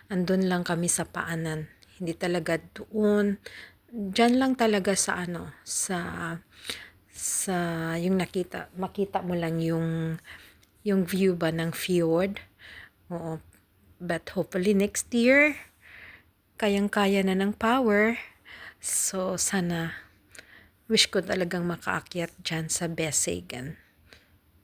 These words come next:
Super ganda talaga dyan, lalo na pag, ano, pag maganda ang panahon. Super, super nice talaga. Ang ganda, ang ganda ng nature dito sa Norway.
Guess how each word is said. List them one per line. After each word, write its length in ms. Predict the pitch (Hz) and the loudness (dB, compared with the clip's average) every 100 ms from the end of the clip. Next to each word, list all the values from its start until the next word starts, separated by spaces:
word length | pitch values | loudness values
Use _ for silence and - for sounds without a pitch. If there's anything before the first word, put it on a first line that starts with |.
| _ _ _ _ | _ _ _ _
Super 540 | - - 220 214 214 202 | -10 0 0 0 0 0
ganda 400 | 202 190 180 170 | 2 2 2 0
talaga 400 | 175 180 175 185 | -2 -4 -4 -4
dyan, 480 | - 170 170 170 - - | -2 0 0 -4 -8 -16
lalo 400 | 214 180 170 170 | -10 -4 -2 -2
na 240 | 165 170 170 | -4 -4 -8
pag, 400 | - 165 160 160 - | -6 -4 -4 -10 -12
ano, 400 | - 165 165 180 - _ - - - - _ _ | -8 -6 -6 -8 -12 _ -20 -20 -20 -20 _ _
pag 240 | 202 185 180 208 - _ - - - - _ _ - 139 | -4 -4 -2 -6 -10 _ -20 -20 -20 -20 _ _ -20 -8
maganda 480 | 190 190 196 190 196 | 0 4 6 6 4
ang 140 | 185 | 0
panahon. 640 | - 180 170 - 180 175 - - _ _ _ - - - _ | -4 -4 -4 -4 -4 -4 -6 -18 _ _ _ -20 -20 -20 _
Super, 420 | - - 196 - 196 | -8 -6 -6 -2 0
super 400 | - 190 - 175 | 0 -4 -2 -2
nice 320 | 170 165 165 | 0 -4 -6
talaga. 320 | - 190 180 180 | -8 -10 -6 -4
Ang 100 | 180 | -2
ganda, 600 | 180 180 170 180 185 185 | -2 -2 -4 -4 -4 -4
ang 160 | 180 | -4
ganda 320 | 175 170 175 175 | -6 -6 -6 -8
ng 160 | 165 | -6
nature 680 | 165 160 160 - - 170 165 _ - _ - | -6 -6 -8 -8 -8 -6 -8 _ -20 _ -12
dito 240 | 175 165 | -12 -8
sa 160 | - 175 | -6 -4
Norway. 640 | 170 160 170 175 180 185 | -4 -6 -6 -8 -10 -12